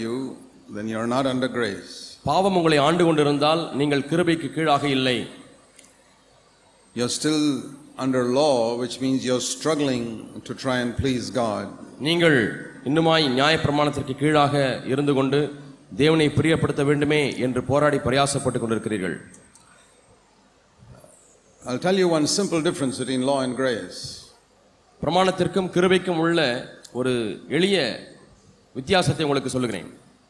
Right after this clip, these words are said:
Speaker 1: When you are under law, you're trying, trying, trying to please God and never succeeding.
Speaker 2: நீங்கள் நியாயப்பிரமாணத்துக்கு கீழாக இருப்பீர்கள் என்று சொன்னால், நீங்கள் பிரயாசப்பட்டு,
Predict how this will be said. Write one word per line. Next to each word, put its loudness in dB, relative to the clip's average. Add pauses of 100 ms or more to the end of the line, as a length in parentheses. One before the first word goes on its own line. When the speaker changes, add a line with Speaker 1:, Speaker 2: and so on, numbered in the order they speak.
(440)
Speaker 1:
When 2
you 4
are 2 (100)
under 0 (160)
law, 4 (1160)
you're 0 (100)
trying, -2 (140)
trying, -2 (140)
trying -2 (100)
to -8 (100)
please -2 (140)
God -2
and -8
never -2 (140)
succeeding. -6 (220)
Speaker 2:
நீங்கள் 4
நியாயப்பிரமாணத்துக்கு 2
கீழாக 4 (680)
இருப்பீர்கள் 4
என்று 0
சொன்னால், 2 (500)
நீங்கள் 4 (200)
பிரயாசப்பட்டு, 2